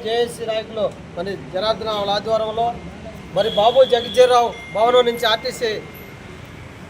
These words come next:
పక్కన బాబు జగజ్జీరావు భవన్ నుంచి ర్యాలీగా ఆరవ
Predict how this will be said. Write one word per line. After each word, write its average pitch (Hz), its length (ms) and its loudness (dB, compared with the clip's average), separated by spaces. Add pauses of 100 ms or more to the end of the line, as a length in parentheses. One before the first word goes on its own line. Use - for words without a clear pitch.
(420)
పక్కన 233 220 2 (120)
బాబు 226 140 2 (100)
జగజ్జీరావు 220 420 0
భవన్ 220 220 2
నుంచి 240 220 -4 (500)
ర్యాలీగా 262 480 6 (180)
ఆరవ 247 160 6